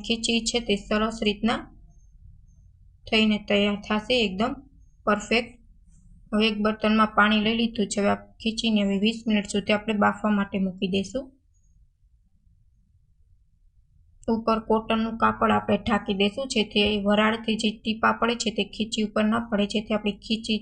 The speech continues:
છે તે સરસ એવી ને એવી રહે અંદર. આવી રીતના કોટનનું કાપડ ઢાંકી દેવાનું અને ઉપર આપણે મોટું બર્તન ઢાંકી દઈશું, જેથી વરાળથી આપણા પાપડ છે તે ખીચી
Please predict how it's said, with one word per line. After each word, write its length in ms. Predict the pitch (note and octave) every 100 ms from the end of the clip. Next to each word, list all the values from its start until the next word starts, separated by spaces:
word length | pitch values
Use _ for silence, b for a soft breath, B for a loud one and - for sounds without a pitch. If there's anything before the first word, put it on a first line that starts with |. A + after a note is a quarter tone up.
| -
છે 100 | A#3 A#3
તે 80 | A3 - - _ - _ -
સરસ 300 | G#3 G#3+ G#3+ G#3
એવી 180 | G#3+
ને 80 | G#3 G3+
એવી 180 | G3+
રહે 180 | G3+ G#3 A#3
અંદર. 220 | G#3 A3 E4+ - _ _ _ _ _ _ _ _
આવી 220 | A#3+ G#3+ G#3
રીતના 260 | A3 A3 A3
કોટનનું 460 | A3 - A3 A3 A3
કાપડ 300 | G#3 G#3 G#3+
ઢાંકી 320 | G#3 G#3+ - F#3+
દેવાનું 360 | F#3+ G3+ G#3+ D4+ - _ _ _ - _ -
અને 140 | G#3+ G#3+
ઉપર 180 | G#3+ A3
આપણે 260 | A3 A3 A3+ A3 - - _ _ _ - -
મોટું 260 | G#3+ G#3+ G#3
બર્તન 360 | G#3+ - A#3 G#3
ઢાંકી 360 | B3+ A#3 A3+ G3+
દઈશું, 280 | G#3 - D4 -
જેથી 300 | A3 A3 G#3
વરાળથી 440 | G#3 G#3+ G#3 G#3 G#3
આપણા 280 | G3+ G3+ -
પાપડ 320 | G3+ A3 A3 -
છે 100 | A#3 A3+
તે 100 | G#3+ A3+ _ _ _ _ _ _ -
ખીચી 340 | A#3+ A#3 A#3